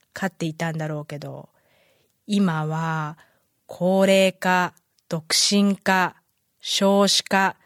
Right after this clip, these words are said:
それに孤独化が進んでいて、それが猫と人間の関係を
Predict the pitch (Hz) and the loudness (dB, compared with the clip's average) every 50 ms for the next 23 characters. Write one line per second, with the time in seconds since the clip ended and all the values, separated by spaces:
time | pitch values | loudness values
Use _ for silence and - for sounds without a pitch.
0 | _ _ _ _ _ _ _ _ _ _ - - - - 170 170 175 196 208 208 | _ _ _ _ _ _ _ _ _ _ -12 -10 -6 -4 -2 0 2 2 4 4
1 | 214 220 220 220 220 220 220 220 220 214 208 208 - _ - _ _ _ _ - | 4 6 6 6 6 6 6 6 6 4 2 0 -6 _ -20 _ _ _ _ -10
2 | - - 185 226 247 262 - - - - 277 277 269 269 269 254 - 262 247 - | -6 -2 2 2 2 2 0 -2 0 2 4 4 4 4 4 2 0 0 2 4
3 | 254 254 254 240 240 240 247 233 - 226 226 226 208 - - _ _ _ _ _ | 4 6 6 6 6 4 4 4 4 4 6 6 4 2 0 _ _ _ _ _
4 | _ _ _ _ _ _ _ - - - - 185 208 233 254 254 269 269 269 262 | _ _ _ _ _ _ _ -14 -8 -2 2 4 4 4 6 4 4 4 4 2
5 | 254 - _ _ _ _ _ 220 262 302 - 330 - - 196 180 185 190 208 214 | 0 -4 _ _ _ _ _ 0 2 4 4 2 4 4 2 4 4 4 4 4
6 | 208 220 220 226 226 214 - - 214 214 214 214 214 214 208 208 202 202 202 202 | 4 4 4 4 2 2 0 0 0 0 0 0 0 0 2 4 4 6 6 4
7 | 185 - | 4 2